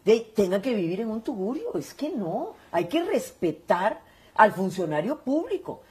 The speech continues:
Entonces, se remodeló eso, se remodeló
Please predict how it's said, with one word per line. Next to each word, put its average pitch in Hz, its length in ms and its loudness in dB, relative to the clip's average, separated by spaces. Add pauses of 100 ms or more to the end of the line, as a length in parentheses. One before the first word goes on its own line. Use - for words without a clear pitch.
(260)
Entonces, 175 300 -2
se 214 140 6
remodeló 170 580 2
eso, 190 240 -2
se 208 160 2
remodeló 165 720 2